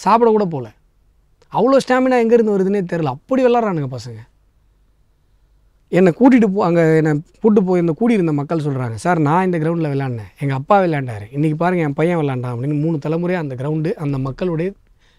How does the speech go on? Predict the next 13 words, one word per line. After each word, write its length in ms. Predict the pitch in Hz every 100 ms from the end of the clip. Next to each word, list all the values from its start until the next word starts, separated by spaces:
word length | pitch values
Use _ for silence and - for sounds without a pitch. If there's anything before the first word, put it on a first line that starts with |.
| - 147
நெருங்கிய 340 | 190 226 214 170
தொடர்புல 280 | 151 139 127
இருக்கிறது. 280 | 117 104 _ _ _ _ _ _ _ _ _ _ -
இப்ப 100 | 135
என்ன 160 | 131 214 285
பண்றாங்கன்னா 440 | 202 156 131 117 196
அந்த 140 | 220 151 139
கிரவுண்டை 340 | 156 233 175 120
அழிச்சிட்டு 560 | 156 254 - 160 - 101 131 220 - _ _ _ _ _ _ _ -
கேலோ 220 | 208 277 269
இந்தியாவுல 280 | 220 190 160
ஃபண்டு 280 | - 233 254 226
வாங்கி 360 | 185 170 131